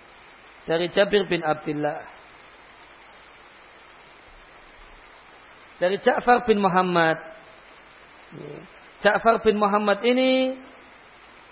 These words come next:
adalah, eh, bergelar dengan gelar As-Sadiq, Ja'far As-Sadiq. Ini biasa disebut dengan sebutan Ja'far As-Sadiq. Yang diklaim oleh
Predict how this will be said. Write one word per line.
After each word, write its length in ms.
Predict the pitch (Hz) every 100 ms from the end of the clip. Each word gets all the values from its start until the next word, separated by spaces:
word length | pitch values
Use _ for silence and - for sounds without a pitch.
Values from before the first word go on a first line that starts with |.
| - - - - -
adalah, 400 | 196 190 180 220 233 - - - - - -
eh, 400 | 196 170 165 165 165
bergelar 480 | 190 - 208 226
dengan 480 | 196 190 190 220 240
gelar 560 | 196 190 202 233 - - - - - - - - - - - -
As-Sadiq, 680 | 170 208 190 - 175 - -
Ja'far 400 | 185 175 202 208 180
As-Sadiq. 540 | - 170 156 156 151 - - - - - - - - - - - - - - - - - -
Ini 600 | 143 135 143 143 143 143
biasa 320 | 170 165 190
disebut 320 | 170 175 175
dengan 240 | 190 180 165
sebutan 400 | 156 156 196 202
Ja'far 480 | 185 165 175 180 247 - - - -
As-Sadiq. 840 | 160 - 160 151 156 151 151 - - - - - - - - - - -
Yang 160 | 156 160
diklaim 480 | 165 165 202 208
oleh 400 | 180 175 190 214